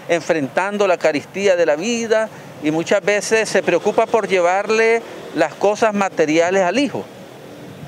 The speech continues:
Pero yo le diría a los padres de familias que nos están viendo, dediquen un momentito para platicar con sus hijos que están pequeños, con sus hijos adolescentes, con sus hijos jóvenes.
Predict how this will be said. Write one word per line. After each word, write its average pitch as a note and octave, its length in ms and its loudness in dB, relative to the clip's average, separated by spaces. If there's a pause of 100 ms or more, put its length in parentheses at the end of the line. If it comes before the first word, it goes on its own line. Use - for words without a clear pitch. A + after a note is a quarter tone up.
Pero E3+ 520 2
yo D3 200 2
le A3 140 4
diría G#3+ 320 2
a - 20 0
los F3 140 -2
padres F#3+ 280 0
de F3+ 80 2
familias E3+ 400 0
que D#3 100 0
nos C3 120 0
están B2+ 240 -2
viendo, A#2 380 -2 (460)
dediquen F3 600 2
un F#3+ 140 0
momentito F#3+ 640 -2
para A#2 240 0
platicar A#2 480 0
con C3 140 -2
sus - 240 -10
hijos D3+ 260 -2
que - 100 -2
están B2+ 240 -4
pequeños, C3 600 -2 (460)
con D#3 140 2
sus D#3 220 -6
hijos E3+ 280 2
adolescentes, D#3 920 0 (480)
con E3 180 2
sus F3 160 0 (100)
hijos F3+ 340 2 (180)
jóvenes. F3+ 840 2